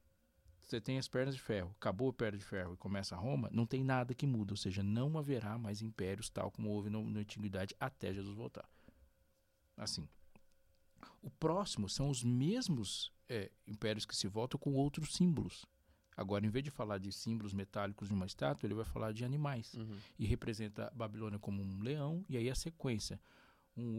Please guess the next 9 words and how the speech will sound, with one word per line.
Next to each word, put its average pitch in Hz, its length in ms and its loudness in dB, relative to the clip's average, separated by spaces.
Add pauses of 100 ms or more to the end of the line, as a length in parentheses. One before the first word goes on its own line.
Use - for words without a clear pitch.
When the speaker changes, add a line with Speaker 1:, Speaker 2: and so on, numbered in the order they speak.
Speaker 1:
urso, 123 340 -2
um 95 60 2
leopardo 101 920 0 (680)
e 113 100 -2
um 113 120 0
animal 104 340 0
grande, 110 320 -2
terrível, 104 340 -2
espantoso. - 600 -6